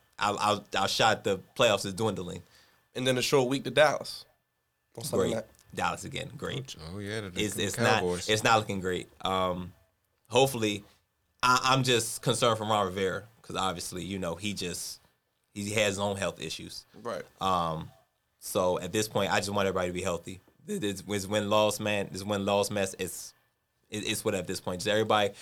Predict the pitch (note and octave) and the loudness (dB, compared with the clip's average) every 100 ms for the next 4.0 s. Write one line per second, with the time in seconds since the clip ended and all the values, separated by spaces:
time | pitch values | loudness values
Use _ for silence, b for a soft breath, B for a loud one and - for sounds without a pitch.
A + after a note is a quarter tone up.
0 | B - C#3 D#3 C#3+ C3 C#3 C#3+ C3+ C3 | B 0 4 6 6 6 4 4 6 6
1 | A#2+ B2+ G2+ G2+ F#2+ G2+ - F2+ F2 - | 8 6 4 2 0 -2 -2 -6 -6 -12
2 | _ _ - G2 F#2+ F2+ G2 G#2 - G#2 | _ _ -2 2 4 2 4 2 2 0
3 | B2 - C3 A#2+ A2+ - C3 C3+ C3+ | 2 6 6 6 4 4 8 8 6